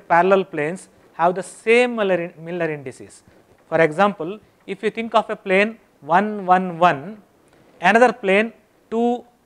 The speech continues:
two, two, both are representing, both these indices are representing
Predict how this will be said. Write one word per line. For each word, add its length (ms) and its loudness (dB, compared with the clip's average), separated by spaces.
two, 300 -2
two, 200 -4
both 340 2
are 260 4
representing, 840 -2
both 340 2
these 220 -6
indices 520 -8
are 80 -2
representing 680 -8